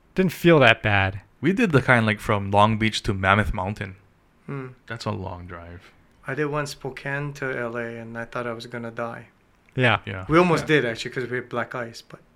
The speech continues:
Speaker 3: okay.
Speaker 1: Oh.
Speaker 2: Mm.
Speaker 3: So wait, wait.
Speaker 1: Yeah.
Speaker 3: So one, two, the traveling, and then the,
Speaker 1: So, so
Speaker 3: did
Speaker 1: there
Speaker 3: you have
Speaker 1: is
Speaker 3: a good
Speaker 1: traffic. Um, other than that, I,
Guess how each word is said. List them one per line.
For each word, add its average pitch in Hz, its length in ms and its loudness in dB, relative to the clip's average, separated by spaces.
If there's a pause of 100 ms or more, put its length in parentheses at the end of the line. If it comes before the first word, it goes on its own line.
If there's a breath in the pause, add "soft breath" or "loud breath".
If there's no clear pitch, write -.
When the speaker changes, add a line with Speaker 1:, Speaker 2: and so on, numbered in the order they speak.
(160)
Speaker 3:
okay. 131 220 -8 (180)
Speaker 1:
Oh. 135 260 8
Speaker 2:
Mm. 101 60 -6
Speaker 3:
So 180 180 8
wait, 180 140 10
wait. 147 220 6
Speaker 1:
Yeah. 131 140 8
Speaker 3:
So 113 60 6
one, 202 240 6
two, 196 440 4 (320)
the - 100 -10
traveling, 139 440 2
and 139 120 -4
then 135 140 -2
the, 131 60 -2
Speaker 1:
So, 170 140 8
so 151 200 6
Speaker 3:
did 165 80 8
Speaker 1:
there 170 80 10
Speaker 3:
you 180 40 8
have 175 80 10
Speaker 1:
is 175 80 8
Speaker 3:
a - 40 -6
good - 40 0
Speaker 1:
traffic. 160 640 10 (580 soft breath)
Um, 160 920 2
other 233 220 0
than 339 160 -2
that, 320 320 4
I, 175 100 4